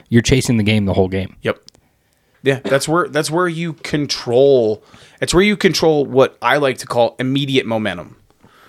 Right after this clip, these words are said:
Speaker 2: right? Like, you, you have i-, in, in games, in professional sports, you have two types of momentum. You have the overall momentum, right, which is, like, most people look at as game flow. And then you have immediate momentum,
Speaker 1: Yep.
Speaker 2: which are the small moments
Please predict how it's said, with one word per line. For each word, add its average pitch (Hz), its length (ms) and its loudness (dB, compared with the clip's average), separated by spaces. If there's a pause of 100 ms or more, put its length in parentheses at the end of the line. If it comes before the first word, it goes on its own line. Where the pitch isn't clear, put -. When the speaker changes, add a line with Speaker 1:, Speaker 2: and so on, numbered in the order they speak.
(100)
Speaker 2:
right? 131 160 4
Like, 135 180 2
you, 175 140 -2
you 180 300 -2
have 131 600 -2
i-, 123 140 -6
in, 139 280 -4
in 127 260 -4
games, 160 560 -4
in 120 240 -6
professional 151 520 -2
sports, - 520 -4 (500)
you 120 140 -2
have 120 320 -2
two 151 160 -4
types 127 300 -2
of 110 120 -4
momentum. 98 460 -6 (300)
You 127 180 -2
have 139 300 -4
the 123 200 -4
overall 143 540 4
momentum, 95 680 -4
right, 107 220 -2
which 113 160 -8
is, 113 120 -4
like, 113 200 -2
most 123 220 -2
people 127 200 -2
look 117 140 0
at 107 100 -2
as 98 140 -4
game 98 280 -6
flow. 85 360 -8 (440)
And 123 120 -4
then 151 120 0
you 202 100 4
have 170 320 -4
immediate 127 580 -2
momentum, 104 600 -4
Speaker 1:
Yep. 107 180 -4
Speaker 2:
which 139 180 2
are 135 120 2
the 104 80 -8
small 143 400 0
moments 123 440 0